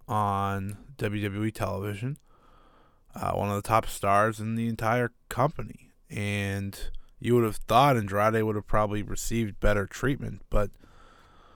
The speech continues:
uh, it seems like he's done because he knows that Vince doesn't believe in him. And I respect the move. I respect the move, and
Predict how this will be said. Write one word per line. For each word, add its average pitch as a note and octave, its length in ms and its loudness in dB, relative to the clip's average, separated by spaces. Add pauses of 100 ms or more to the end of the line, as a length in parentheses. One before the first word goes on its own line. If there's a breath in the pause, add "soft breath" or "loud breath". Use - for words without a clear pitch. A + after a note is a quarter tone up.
(240 soft breath)
uh, - 280 -6
it - 100 -12
seems B2 360 2
like A#2+ 200 4
he's A2+ 260 -2
done C3 320 6
because A#2+ 320 0
he A#2 120 0
knows A#2+ 340 0
that B2 100 -2
Vince A#2 340 -6
doesn't B2 300 0
believe C3 300 2
in B2 80 2
him. G2 160 -2
And F#2+ 80 -4
I A2 80 0
respect C3+ 560 -2
the C3+ 60 0
move. A#2+ 360 0
I G#2 80 -2
respect A2 580 -2
the D3 120 -2
move, C3 340 -2
and G#2+ 280 -8